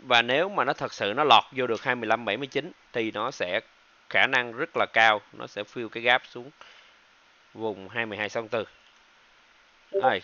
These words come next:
còn nếu mà nó nằm trong đây mấy anh chị đừng trade nha. Nếu mà nó nằm trong cái box này mấy anh chị đừng trade. Not good. À, nằm trong box này đừng có trade. Anh chị để ý nè, ngay đây nó có thêm một cái vùng bay leg candle nữa nè.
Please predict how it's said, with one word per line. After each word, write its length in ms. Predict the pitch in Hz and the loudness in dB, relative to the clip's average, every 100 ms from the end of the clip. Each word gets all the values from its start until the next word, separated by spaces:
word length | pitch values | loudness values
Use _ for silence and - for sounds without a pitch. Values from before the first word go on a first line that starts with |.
| - | -2
còn 200 | 113 113 | -2 0
nếu 140 | 131 | -2
mà 120 | 180 | 0
nó 100 | 135 | -2
nằm 220 | 156 131 117 | 0 0 0
trong 140 | 123 | -2
đây 100 | 120 | -2
mấy 80 | 139 | -2
anh 40 | |
chị 120 | 117 | -6
đừng 160 | 101 107 | -8 -2
trade 160 | 131 113 | 0 2
nha. 140 | 110 - _ - | 0 -2 _ -10
Nếu 140 | 127 | -6
mà 100 | 143 | -4
nó 60 | 123 | -2
nằm 180 | 113 101 | -2 -6
trong 140 | 110 | -4
cái 40 | |
box 200 | 123 135 | 0 0
này 60 | 110 | -2
mấy 100 | 104 | -10
anh 40 | |
chị 80 | 104 | -10
đừng 180 | 92 101 | -12 -6
trade. 200 | 101 90 - _ _ _ _ _ _ _ _ | -4 -4 -8 _ _ _ _ _ _ _ _
Not 160 | 123 196 | -6 -2
good. 140 | 139 - _ _ _ _ _ | -2 -4 _ _ _ _ _
À, 160 | 117 107 - - | -2 -2 -4 -12
nằm 160 | 98 | -8
trong 120 | 101 | -4
box 120 | 117 131 | -4 -4
này 100 | 104 | -6
đừng 100 | 98 | -6
có 60 | |
trade. 200 | 117 110 - - _ | 2 2 0 -12 _
Anh 140 | 127 139 | -10 -6
chị 160 | 127 | -4
để 160 | 120 123 | 0 0
ý 120 | 147 | 0
nè, 140 | 156 113 | -4 -8
ngay 180 | 113 113 | -4 -2
đây 100 | 117 | 0
nó 100 | 131 | -2
có 320 | - 113 143 156 | 0 4 4 2
thêm 140 | 120 | -6
một 120 | 92 | -6
cái 100 | 123 | -6
vùng 300 | 127 110 92 | -6 -8 -4
bay 160 | 101 107 | -2 -2
leg 160 | 113 - | -4 -4
candle 340 | 110 98 87 87 | -6 -4 -6 -6
nữa 80 | |
nè. 100 | 95 | -12